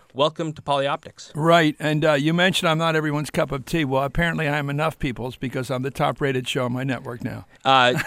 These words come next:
Speaker 1: Chris,
Speaker 2: <laughs>
Speaker 1: you, <laughs> you've been at it
Speaker 2: I'm not
Speaker 1: a
Speaker 2: gonna
Speaker 1: long
Speaker 2: let you
Speaker 1: time.
Speaker 2: get away with that one. Go ahead.
Speaker 1: No, I mean, it's, it's true, and, uh, I, I've been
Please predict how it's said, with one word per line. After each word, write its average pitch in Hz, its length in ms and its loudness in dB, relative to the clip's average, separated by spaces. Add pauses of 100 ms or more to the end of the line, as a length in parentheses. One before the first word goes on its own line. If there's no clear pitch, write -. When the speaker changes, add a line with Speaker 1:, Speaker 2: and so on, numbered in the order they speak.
Speaker 1:
Chris, 285 300 10
Speaker 2:
<laughs> - 0 -
Speaker 1:
you, 151 140 4 (220)
<laughs> - 0 -
you've 196 460 6
been 180 100 6
at 180 180 8
it 196 40 10
Speaker 2:
I'm 233 100 10
not 240 160 10
Speaker 1:
a 233 40 4
Speaker 2:
gonna 226 120 8
Speaker 1:
long 214 80 8
Speaker 2:
let 220 160 8
you 185 60 4
Speaker 1:
time. - 100 6
Speaker 2:
get 202 80 8
away 190 280 4
with 175 100 0
that 170 240 4
one. 143 160 -6
Go 165 180 2
ahead. 160 240 2
Speaker 1:
No, 262 400 4
I 170 80 0
mean, 196 220 4
it's, 185 320 -2
it's 175 240 -2
true, 208 400 2
and, 139 400 0
uh, 127 260 2 (560)
I, 156 200 0 (120)
I've 143 240 0
been 139 220 -2